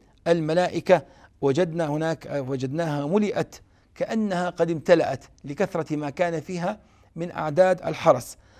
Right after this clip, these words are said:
حرسا شديدا وشهبا. حرسا شديدا، آه، نلاحظ أنه جاءت حرسا على الإفراد، ولذلك يعني اللفظ يفيد فيه، آه، معنى الإفراد، ولذلك قال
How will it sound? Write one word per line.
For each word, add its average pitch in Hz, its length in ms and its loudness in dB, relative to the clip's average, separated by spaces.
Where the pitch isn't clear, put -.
حرسا 190 500 6
شديدا 180 720 -4
وشهبا. 120 640 -6
حرسا 208 440 2
شديدا، 208 580 0
آه، 151 300 0
نلاحظ 175 360 0
أنه 160 320 -6
جاءت 170 300 -4
حرسا 170 520 -2
على 151 400 -4
الإفراد، 143 680 2
ولذلك 147 580 0
يعني 127 640 -10
اللفظ 135 320 -8
يفيد 135 360 -10
فيه، 131 400 -8
آه، 123 180 -6
معنى 135 320 -6
الإفراد، 139 520 0
ولذلك 143 280 -4
قال 147 400 0